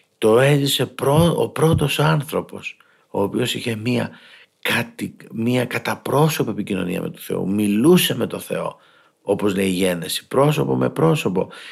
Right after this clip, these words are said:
Και όταν χάνει αυτή την επικοινωνία, τότε έχει μία απίστευτη θλίψη μέσα του.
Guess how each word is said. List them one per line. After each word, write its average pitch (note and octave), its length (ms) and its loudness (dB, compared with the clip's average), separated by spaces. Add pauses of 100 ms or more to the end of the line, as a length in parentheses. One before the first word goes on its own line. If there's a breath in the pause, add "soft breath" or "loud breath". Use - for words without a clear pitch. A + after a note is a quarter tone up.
(100)
Και - 100 -4
όταν A#2 240 0
χάνει E3+ 540 4
αυτή - 280 -4
την G2 140 -6
επικοινωνία, G#2 960 0 (320)
τότε - 320 -4
έχει A2+ 240 -8
μία A2 300 -4 (280 loud breath)
απίστευτη A#2 1300 -2 (240)
θλίψη G2 840 -2 (240)
μέσα G#2+ 480 0
του. - 160 -20